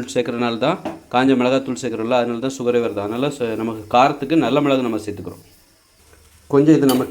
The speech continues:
கிளறி கூட விட்டுக்கலாம். கீரைகள் எல்லாம் ஒண்ணா அடுக்கடுக்கா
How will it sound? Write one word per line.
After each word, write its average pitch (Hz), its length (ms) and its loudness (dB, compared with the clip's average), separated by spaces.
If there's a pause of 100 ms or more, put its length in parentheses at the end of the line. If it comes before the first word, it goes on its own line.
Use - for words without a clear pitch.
கிளறி 156 320 6
கூட 151 140 0
விட்டுக்கலாம். 117 360 -4 (1120)
கீரைகள் 139 400 6 (160)
எல்லாம் 127 260 2
ஒண்ணா 127 220 2
அடுக்கடுக்கா 143 460 2